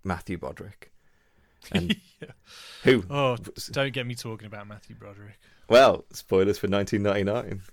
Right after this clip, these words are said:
Speaker 1: Hey.
Speaker 2: Oh,
Speaker 1: We're
Speaker 2: I don't
Speaker 1: speaking
Speaker 2: know
Speaker 1: the,
Speaker 2: what
Speaker 1: speaking the Brothers.
Speaker 2: <sighs>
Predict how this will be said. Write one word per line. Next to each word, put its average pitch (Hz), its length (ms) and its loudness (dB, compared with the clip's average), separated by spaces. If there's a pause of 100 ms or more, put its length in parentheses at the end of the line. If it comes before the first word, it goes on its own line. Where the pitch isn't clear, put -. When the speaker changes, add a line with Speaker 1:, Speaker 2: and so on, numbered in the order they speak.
(360)
Speaker 1:
Hey. - 260 -10
Speaker 2:
Oh, 151 580 -2
Speaker 1:
We're 110 60 -8 (100)
Speaker 2:
I 127 80 -4
don't 117 40 2
Speaker 1:
speaking 113 240 0
Speaker 2:
know 110 60 -2
Speaker 1:
the, 107 80 0
Speaker 2:
what - 160 -12
Speaker 1:
speaking 113 560 0
the 101 80 2
Brothers. 107 580 -2 (380)
Speaker 2:
<sighs> 143 40 -14